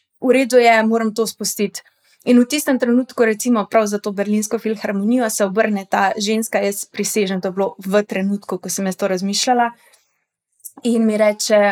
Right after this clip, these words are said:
um: "Maša, come here. Kao, pridi sem, usedi se zraven mene." Pa jaz tak:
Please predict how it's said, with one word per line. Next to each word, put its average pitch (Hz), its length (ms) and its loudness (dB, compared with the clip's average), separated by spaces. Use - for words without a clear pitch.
um: 196 460 -4
"Maša, 233 400 0
come 269 200 2
here. 180 280 -4
Kao, 208 280 4
pridi 349 220 -2
sem, 233 340 2
usedi 233 340 0
se 214 140 -4
zraven 190 320 2
mene." 190 260 -2
Pa 208 140 0
jaz 214 180 0
tak: 214 180 0